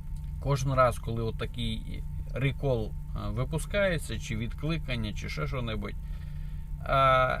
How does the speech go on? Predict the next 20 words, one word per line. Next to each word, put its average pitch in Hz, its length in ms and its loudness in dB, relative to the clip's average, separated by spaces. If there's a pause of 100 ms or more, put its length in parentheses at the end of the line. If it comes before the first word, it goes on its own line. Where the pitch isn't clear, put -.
(120)
як 147 360 2
мінімум 175 580 2 (120)
половина 156 920 4
власників 127 720 2
автомобілів 135 680 0
ніколи 135 560 2
не 107 140 0
їде 101 280 -2
до 104 140 -2
ділера, 143 560 2
щоб 113 220 -2
їм 117 200 0
робили 107 420 0
цю - 160 -2
штуку. - 400 -6
Вони 147 220 -2
їздять 123 480 -2
на 110 120 -2
свій 107 220 -2
страх 131 280 -2